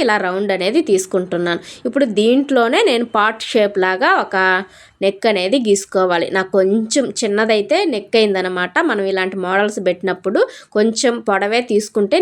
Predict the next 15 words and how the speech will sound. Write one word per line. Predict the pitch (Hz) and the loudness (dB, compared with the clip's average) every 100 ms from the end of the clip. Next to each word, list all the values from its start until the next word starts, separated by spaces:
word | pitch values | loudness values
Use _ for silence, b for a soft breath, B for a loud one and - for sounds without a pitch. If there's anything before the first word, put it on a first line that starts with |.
| 226 | 2
నెక్ | 196 220 | 0 0
అనేది | 196 190 320 226 | 2 2 0 0
పర్ఫెక్ట్గా | 208 190 190 208 202 170 | -2 -6 -2 0 0 0
వస్తుంది. | 175 180 262 508 B B - | -4 -2 0 0 B B -2
చూడండి, | 202 185 - 185 | 0 0 -2 -2
ఇలా | 226 311 - _ _ _ _ _ - | 0 0 -4 _ _ _ _ _ -10
నేను | 202 294 320 | -6 -4 -2
మార్కింగ్ | 202 202 220 190 185 | -4 -2 -2 0 0
అనేది | 185 311 - | 2 0 0
ఇచ్చేసా. | 208 180 - 156 - | 0 0 -2 -6 -8
చూడండి, | - 175 175 175 | -8 -6 -4 -2
ఇలా | 180 180 | -2 0
నీట్‌గా | 202 196 202 - 220 | 0 0 0 0 -2
కట్ | - 196 | -2 -2
చేసుకోవాలి. | 196 - 180 170 165 170 | -2 -2 -2 0 0 -4